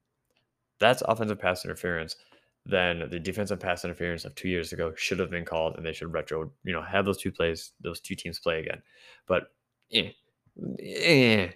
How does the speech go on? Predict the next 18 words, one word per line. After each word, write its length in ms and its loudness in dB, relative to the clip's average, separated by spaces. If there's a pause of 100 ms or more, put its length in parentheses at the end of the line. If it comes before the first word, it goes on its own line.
(120)
ignore 360 2
it. 680 -8
Um, 400 -2 (1120)
the 80 0
reason 520 2
is 340 0
they 140 0
want 340 2
the 180 -4
teams 640 -4 (140)
to 160 -10
play 380 0
fair. 420 -6 (560)
Players 480 4 (100)
that 240 -2
get 140 0
away 640 2
with 480 -4